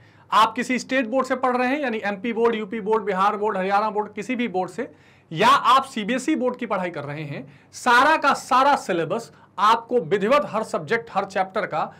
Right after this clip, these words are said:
यहाँ पर हिंदी माध्यम में निःशुल्क प्रोवाइड किया जाता है, जिसके लिए आपको कभी कोई पेड सब्सक्रिप्शन या पैसा भर के पढ़ाई करने की जरूरत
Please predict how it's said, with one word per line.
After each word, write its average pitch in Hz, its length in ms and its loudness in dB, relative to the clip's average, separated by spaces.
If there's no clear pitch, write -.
यहाँ 185 300 0
पर 196 100 0
हिंदी 214 280 -2
माध्यम 202 360 0
में 202 80 -4
निःशुल्क 160 360 -6
प्रोवाइड 165 360 0
किया 156 120 -2
जाता 135 260 -6
है, 233 240 -4
जिसके 202 280 -2
लिए 233 120 0
आपको 208 300 2
कभी 233 300 0
कोई 240 220 -2
पेड 202 340 -2
सब्सक्रिप्शन 185 640 -8
या 208 100 -4
पैसा 185 400 -2
भर 196 220 -6
के 214 100 -6
पढ़ाई 175 280 -6
करने 151 320 -10
की 143 100 -10
जरूरत 139 460 -4